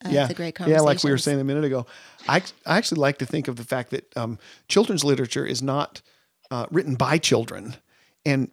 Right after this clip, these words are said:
Speaker 2: really, it's not even written for children, at least not exclusively. It's written for readers,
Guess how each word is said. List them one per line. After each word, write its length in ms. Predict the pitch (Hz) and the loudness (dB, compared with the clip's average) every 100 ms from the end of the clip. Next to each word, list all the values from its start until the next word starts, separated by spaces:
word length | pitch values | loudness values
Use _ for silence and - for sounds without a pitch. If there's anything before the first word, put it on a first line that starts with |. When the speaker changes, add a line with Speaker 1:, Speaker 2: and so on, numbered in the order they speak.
| - | 0
Speaker 2:
really, 220 | 220 349 | 0 2
it's 120 | 131 165 | 0 0
not 100 | 160 | 0
even 160 | 135 | 0
written 200 | 139 - | -2 -4
for 340 | - - 262 311 | -6 0 2 2
children, 520 | - 113 - - 92 _ _ _ _ - | 0 0 -2 -14 -18 _ _ _ _ -2
at 120 | 143 | 0
least 200 | 156 160 | 2 2
not 140 | 151 127 | 0 0
exclusively. 840 | - - 269 - - - - - _ _ _ - | -4 0 0 0 -6 -8 -12 -16 _ _ _ -2
It's 200 | 151 190 | -2 0
written 200 | - 147 | 0 0
for 160 | 135 127 | -2 -2
readers, 720 | 139 220 196 113 147 - | 0 0 0 0 -2 -4